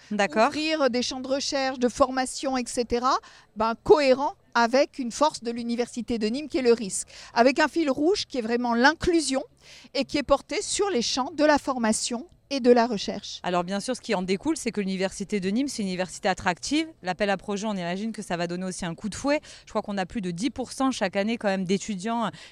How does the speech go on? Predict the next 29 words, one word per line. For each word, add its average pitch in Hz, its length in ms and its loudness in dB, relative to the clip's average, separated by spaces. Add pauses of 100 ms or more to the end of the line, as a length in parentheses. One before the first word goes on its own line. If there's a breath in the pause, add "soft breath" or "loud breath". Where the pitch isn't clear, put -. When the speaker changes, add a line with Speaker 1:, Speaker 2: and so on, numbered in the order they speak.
Speaker 1:
qui 202 120 -4
frappent 214 260 2
à 202 40 6
la 190 100 6
porte 196 220 2
de 190 80 2
l'université. 190 680 0 (340 loud breath)
Et 208 40 2
c'est 233 120 -2
vrai 285 100 -2
que - 80 -6
la - 80 0
particularité 240 680 0
de 254 60 -4
l'Université 220 400 0
de 202 40 2
Nîmes, 302 160 2
c'est 269 160 0
qu'elle 226 220 4
est 220 160 2
éclatée 247 640 0
un 175 100 -4
peu 233 160 -2
sur 214 200 -4
différents 202 420 0
points 202 160 -2
de 202 60 0
la 196 120 4
ville. 285 220 0